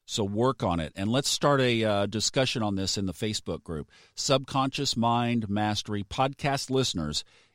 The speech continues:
in Facebook. And check out Majana's podcast, Life After Life. And she has a great Facebook group with a lot of interactive comments going on in there as well. And if you're into astrology and want a little fun, quick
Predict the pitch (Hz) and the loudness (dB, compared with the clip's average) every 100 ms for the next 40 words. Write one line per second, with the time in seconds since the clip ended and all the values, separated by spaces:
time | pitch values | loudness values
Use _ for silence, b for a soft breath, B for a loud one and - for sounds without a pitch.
0 | _ 107 101 110 90 - 67 - B B | _ -2 0 0 -2 -2 -6 -8 B B
1 | 120 - 165 170 165 117 127 151 190 175 | 0 2 2 2 2 2 2 2 2 0
2 | 135 117 104 120 127 - - _ 85 92 | 2 0 2 0 0 -2 -8 _ -6 0
3 | 123 120 131 - 123 143 123 123 - _ | 0 0 -2 0 2 2 0 -4 -14 _
4 | - 95 82 - 156 151 147 117 95 87 | -8 -6 -2 0 0 0 0 0 0 -2
5 | 87 98 117 151 - 131 117 - 120 110 | -8 -4 0 0 0 -2 -2 0 -2 0
6 | 110 117 110 107 90 95 107 104 - - | 0 0 -2 -4 -2 2 2 0 -4 -2
7 | 117 110 104 107 104 - - 107 98 92 | 2 4 2 2 -2 -2 0 0 0 -2
8 | - 104 98 98 95 98 117 107 95 92 | -4 -2 -2 -2 -2 -2 0 2 2 0
9 | 92 92 92 92 82 76 53 - _ _ | 0 -2 -4 -4 -2 -4 -6 -16 _ _
10 | - 107 170 170 - 156 156 165 170 - | -6 -6 -4 -6 -6 -2 0 0 2 2
11 | 185 180 160 123 135 127 127 131 110 127 | 2 4 2 2 4 4 4 4 4 2
12 | 123 - - 143 160 147 - 160 | 2 0 2 4 4 0 0 -2